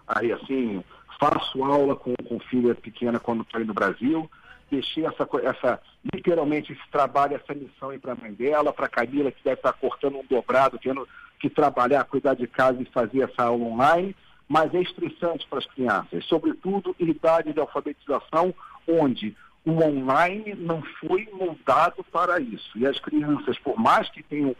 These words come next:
uma interação muito fácil com tecnologia, é muito claro, Pinho, que não tem aquela coisa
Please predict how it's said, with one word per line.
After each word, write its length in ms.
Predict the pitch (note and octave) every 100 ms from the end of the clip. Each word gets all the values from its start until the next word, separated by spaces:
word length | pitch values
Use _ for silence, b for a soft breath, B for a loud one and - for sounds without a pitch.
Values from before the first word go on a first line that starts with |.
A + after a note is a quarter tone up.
| b b b
uma 200 | C#3 D3
interação 800 | C3+ - D3+ D3 A#2+ - D3+ D#3
muito 360 | C3+ D3 D3 C3+ -
fácil 400 | C3+ D#3 C#3 -
com 140 | - C3+
tecnologia, 1120 | C#3+ C3 C#3 C3+ A#2+ A2 - D#3+ E3+ B2 F#2+ b b b b _ -
é 80 | D#3+
muito 300 | E3 F#3 D#3
claro, 460 | - C#3+ B2 G2
Pinho, 400 | F#2+ - D#2+ C2+ - _ _ _
que 300 | - D3+ C#3+ -
não 300 | D#3 D#3+ D#3
tem 320 | - D3+ D3
aquela 280 | - C3+ A3
coisa 480 | - C#3+ C3+ C#3